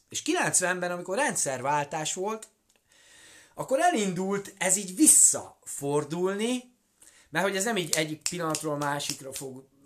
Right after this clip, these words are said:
megváltozni, meg visszatörténni, hanem ezek évek, tíz évek, száz évek,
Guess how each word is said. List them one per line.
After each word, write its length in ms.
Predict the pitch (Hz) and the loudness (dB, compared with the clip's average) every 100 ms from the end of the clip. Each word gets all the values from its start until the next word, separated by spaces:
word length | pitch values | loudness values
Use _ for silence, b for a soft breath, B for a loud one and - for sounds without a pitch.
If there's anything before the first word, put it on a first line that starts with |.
| 143 139 143 | -20 -20 -8
megváltozni, 640 | 143 139 147 139 151 139 | -6 -2 -2 -2 -4 -8
meg 180 | 147 143 | -6 -8
visszatörténni, 840 | 139 143 - 147 160 156 - 165 165 | -4 -2 -2 -4 -8 -8 -8 -10 -8
hanem 240 | 202 277 | -8 -8
ezek 580 | 480 523 539 539 403 370 | -8 -8 -8 -8 -12 -10
évek, 580 | 226 226 214 190 180 - | -8 -6 -6 -6 -10 -12
tíz 220 | 202 170 | -12 -8
évek, 320 | 170 151 123 | -6 -6 -6
száz 420 | - 156 139 135 | -6 -4 -6 -10
évek, 380 | 131 120 120 120 | -10 -12 -16 -18